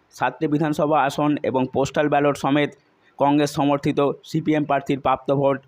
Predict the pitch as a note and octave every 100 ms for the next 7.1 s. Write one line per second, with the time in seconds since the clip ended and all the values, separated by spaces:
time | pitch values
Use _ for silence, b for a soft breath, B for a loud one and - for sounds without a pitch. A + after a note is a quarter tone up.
0 | b b A2+ C#3 - D3 C#3+ C#3 C3+ -
1 | C3+ C#3 B2+ B2+ A#2 A2 F#2+ G2+ F#2+ F2
2 | C#3 C3+ - D3+ D#3 D#3 D#3+ D3+ C#3 -
3 | D3 D3 D3 D3 D3+ D3 B B C#3 C#3+
4 | D3 D3 C3+ C#3+ C#3 C#3 C3+ C#3 C3 D3
5 | C3+ B2+ B B B B - C3+ C3+ B2+
6 | D3+ C3 B2 - _ D3 D3 C3+ D3+ G#2
7 | F#2+